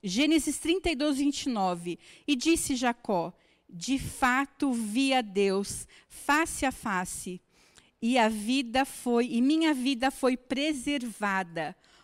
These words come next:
Olha que novamente esse Deus fazendo questão de se relacionar, de se manifestar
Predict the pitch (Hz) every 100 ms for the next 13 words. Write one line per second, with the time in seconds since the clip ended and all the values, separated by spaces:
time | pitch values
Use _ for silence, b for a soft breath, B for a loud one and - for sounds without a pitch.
0 | b - 240 254 - 240 240 247 302 349
1 | 302 320 302 262 269 - 269 - 269 208
2 | 185 226 247 285 - - - - _ b
3 | b b b - 240 262 269 277 294 285
4 | - - 277 269 247 - 269 240 254 294
5 | 339 320 302 - - 277 240 220 214 233
6 | - b b b b b - 185 226 -
7 | 285 240 240 254 311 381 392 381 320 311
8 | - - 226 226 254